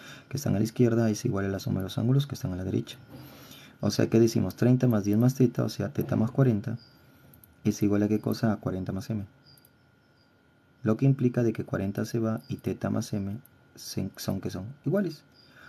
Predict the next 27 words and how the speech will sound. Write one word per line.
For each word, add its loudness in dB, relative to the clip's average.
O -2
sea 0
que 0
si -4
yo 2
analizo 4
este 0
triángulo 4
de 4
acá, 0
me -2
daré 0
cuenta 0
de -2
que -4
si 0
M 8
y 10
teta 4
son 0
iguales, 4
significa 0
que 0
como -2
este -6
está 0
negado, 6